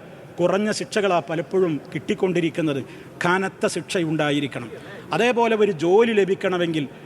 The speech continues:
അതുപോലെ തന്നെ ഗൾഫ് രാജ്യങ്ങളിലേക്ക് വരണമെങ്കിലൊക്കെ ഇപ്പോൾ ഇന്ന് ബ്ലഡ്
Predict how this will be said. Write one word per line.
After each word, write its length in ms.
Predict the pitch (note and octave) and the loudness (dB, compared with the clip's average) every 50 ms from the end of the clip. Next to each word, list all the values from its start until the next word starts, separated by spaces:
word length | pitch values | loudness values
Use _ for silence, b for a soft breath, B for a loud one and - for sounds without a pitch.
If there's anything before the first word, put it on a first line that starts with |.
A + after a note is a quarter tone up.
| B B B D#3+ | B B B 0
അതുപോലെ 320 | E3 F#3 G#3+ A3+ A3+ G#3+ | 2 4 4 4 2 2
തന്നെ 240 | G#3+ G#3+ G#3 G3+ F3 | 0 0 0 0 0
ഗൾഫ് 320 | D#3+ F3+ G#3 G#3+ - B3+ A#3+ | 0 0 0 2 2 2 2
രാജ്യങ്ങളിലേക്ക് 760 | A#3 A3+ A3 E3+ G#3+ G#3 G#3 G3+ G3 G3 F#3+ F#3+ F#3 - F3+ | 2 2 2 0 0 0 0 0 2 2 2 2 0 0 0
വരണമെങ്കിലൊക്കെ 800 | D#3+ E3 E3 F#3 G#3+ A#3 A#3 A3+ G#3 F#3 G3+ F#3+ F#3 - - F3+ F3+ | 2 2 2 2 2 0 0 0 2 2 2 2 2 0 0 -2 -2
ഇപ്പോൾ 220 | C#3+ - F3+ D#3+ B2 - B B B B B B | 0 0 0 0 0 -2 B B B B B B
ഇന്ന് 120 | F3+ G3+ F3+ E3 | -4 -4 0 0
ബ്ലഡ് 320 | E3+ F3 F3 F3 F#3 A#3+ | 2 2 2 0 0 -2